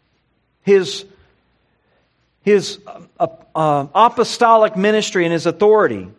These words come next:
And he says to them in, in Second Corinthians eleven, verse, uh, uh, twenty-one, "For whatever anyone else dares to boast of, I'm speaking as a fool, I also dare to boast of that.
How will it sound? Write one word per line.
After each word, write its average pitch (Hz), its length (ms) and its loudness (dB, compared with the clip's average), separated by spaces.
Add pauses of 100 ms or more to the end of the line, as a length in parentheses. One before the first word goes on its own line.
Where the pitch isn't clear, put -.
(2000)
And 190 100 0
he 208 80 2
says 262 380 0
to 254 120 2
them 208 260 2
in, 170 380 -4
in 170 160 -4
Second 220 380 0
Corinthians 196 560 -2
eleven, 185 480 2
verse, 170 320 -2
uh, 156 180 0 (1500)
uh, 139 100 -14
twenty-one, 175 800 -2 (1200)
"For 196 140 0
whatever 254 480 2
anyone 233 380 0
else 208 260 0
dares 202 360 0
to 175 100 -6
boast 180 360 0
of, 147 160 0
I'm 165 140 0
speaking 208 400 -6
as 170 140 -4
a 160 60 -10
fool, 190 280 0
I 190 200 2
also 220 400 2
dare 165 200 2
to 160 80 -2
boast 156 300 -2
of 143 100 -4
that. 127 340 0